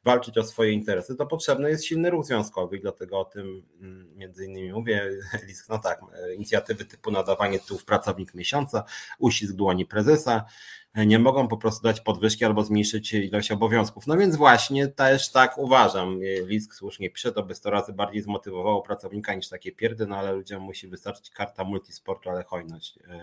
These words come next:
No więc właśnie o to chodzi, no, że ja też często tak mówiłem, ja pamiętam jak pracowałem w T V P, wszyscy robili jakieś wigilie, święta, nie wiadomo co jeszcze. Ja mówiłem, ludzie, dajcie sobie spokój z tymi jakimiś wigiliami, nie wigiliami, jakimiś strasznie dużo żarcia.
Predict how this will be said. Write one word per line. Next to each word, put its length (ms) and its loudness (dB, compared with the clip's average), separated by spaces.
No 180 4
więc 160 6
właśnie 280 6
o 20 -4
to 120 2
chodzi, 320 6
no, 180 2
że 200 2
ja 200 4
też 240 0
często 280 -2
tak 180 -2
mówiłem, 260 2
ja 60 0
pamiętam 280 -2
jak 120 -2
pracowałem 420 0
w 40 -10
T 100 -2
V 220 -4
P, 120 -6
wszyscy 400 2
robili 180 0
jakieś 280 0
wigilie, 520 2
święta, 380 2
nie 140 4
wiadomo 320 2
co 100 0
jeszcze. 180 0
Ja 60 -6
mówiłem, 200 0
ludzie, 200 0
dajcie 300 0
sobie 200 -4
spokój 340 -4
z 100 -10
tymi 180 -2
jakimiś 380 -4
wigiliami, 480 2
nie 120 2
wigiliami, 520 0
jakimiś 500 0
strasznie 440 -2
dużo 240 4
żarcia. 500 -2